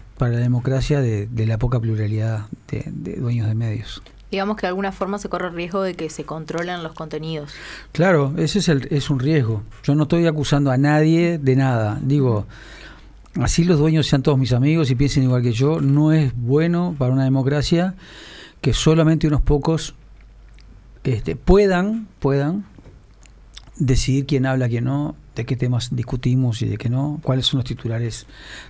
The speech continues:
Speaker 1: de ese día para que la, la, la gente escuche o no. Es, es demasiado riesgo.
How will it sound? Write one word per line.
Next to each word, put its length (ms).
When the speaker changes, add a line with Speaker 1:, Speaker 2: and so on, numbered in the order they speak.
Speaker 1:
de 80
ese 180
día 240
para 240
que 100
la, 200
la, 120
la 200
gente 300
escuche 460
o 100
no. 260
Es, 200
es 140
demasiado 560
riesgo. 340